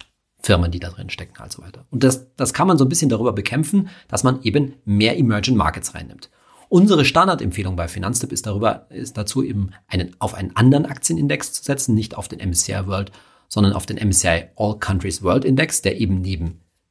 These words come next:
Industrieländern auch Schwellenländer umfa-, umfasst, also so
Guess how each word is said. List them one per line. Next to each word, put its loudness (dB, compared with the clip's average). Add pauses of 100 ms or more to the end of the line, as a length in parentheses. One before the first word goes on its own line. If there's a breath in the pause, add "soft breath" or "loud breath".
Industrieländern 2
auch 0
Schwellenländer 0
umfa-, -8
umfasst, -6
also -8
so -16